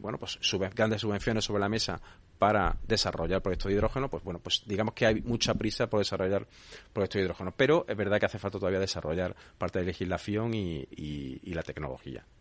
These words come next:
Está todavía por ver. Eh, pero yo creo que forma parte la, el mix entre, eh, los gases renovables, que en este caso será el biometano e hidrógeno, son los actores fundamentales para la descarbonización del sistema gasista.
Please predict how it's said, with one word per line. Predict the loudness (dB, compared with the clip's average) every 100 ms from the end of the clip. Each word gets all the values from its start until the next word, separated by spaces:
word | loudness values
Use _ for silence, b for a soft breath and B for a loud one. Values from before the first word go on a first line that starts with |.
| -20
Está | -10 -6
todavía | -4 -4 -4
por | -6
ver. | -8 -16 B B B B -20 -6
Eh, | -4 -4 -12 0
pero | 6 6 4
yo | 0 2
creo | 6 6
que | 4
forma | 4 4 6
parte | 6 6
la, | 6 6 6
el | 4
mix | 4 4 2 0
entre, | -2 0 2 2 2
eh, | 0
los | 4 4
gases | 4 2 0
renovables, | 4 6 6 4 0
que | -2 0 0 -2
en |
este | -8 -2
caso | -2 -2
será | -2 0
el | 0
biometano | 0 0 0 0 0 -2
e | -2
hidrógeno, | 0 0 0 -4 -6 B B B
son | 2 4 6
los | 4 2
actores | 2 2 2
fundamentales | 0 0 2 0
para | 2 2
la |
descarbonización | 2 -4 -4 -4
del | -4
sistema | -6 -6
gasista. | -8 4 6